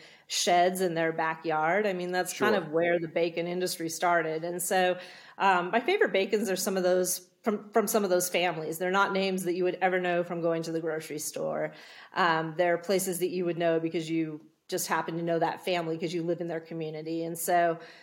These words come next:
Speaker 1: those are, those are my favorite bacon. Some of, like, there's one family I met with who's been,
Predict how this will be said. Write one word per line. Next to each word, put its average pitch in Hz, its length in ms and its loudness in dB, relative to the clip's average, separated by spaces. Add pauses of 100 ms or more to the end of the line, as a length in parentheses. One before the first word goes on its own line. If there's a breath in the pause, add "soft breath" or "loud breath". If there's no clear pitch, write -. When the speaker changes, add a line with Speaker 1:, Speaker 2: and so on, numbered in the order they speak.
(140 loud breath)
Speaker 1:
those 220 260 8
are, 190 280 4
those 240 200 8
are 226 40 4
my 185 160 4
favorite 165 340 2
bacon. 160 300 -4
Some 262 200 0
of, 277 60 -6 (100)
like, 175 140 -8
there's 202 300 0
one 170 260 -2
family 170 360 -4
I 165 60 -2
met 170 200 -2
with 165 180 -2
who's 170 160 -4
been, 165 300 -2